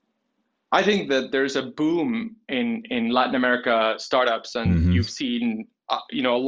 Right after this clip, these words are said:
Speaker 1: lot of unicorns being created in the last few weeks.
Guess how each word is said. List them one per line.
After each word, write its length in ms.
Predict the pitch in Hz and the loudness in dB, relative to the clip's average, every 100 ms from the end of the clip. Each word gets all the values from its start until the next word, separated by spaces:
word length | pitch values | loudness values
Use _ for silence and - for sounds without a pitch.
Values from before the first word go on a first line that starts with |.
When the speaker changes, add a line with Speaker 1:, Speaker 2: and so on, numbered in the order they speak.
| 135 | 4
Speaker 1:
lot 120 | 147 | 4
of 160 | 135 117 | 2 -2
unicorns 580 | 143 143 - 131 120 | -4 -4 -4 -4 -4
being 200 | 120 123 | -4 -6
created 400 | 117 127 127 135 | -4 0 0 0
in 100 | 120 | 0
the 80 | 120 | 0
last 260 | 120 123 - | 2 0 -2
few 360 | 131 123 110 - _ _ _ _ | -4 -4 -6 -12 _ _ _ _
weeks. 560 | 139 196 220 - - | -4 -2 -2 -6 -12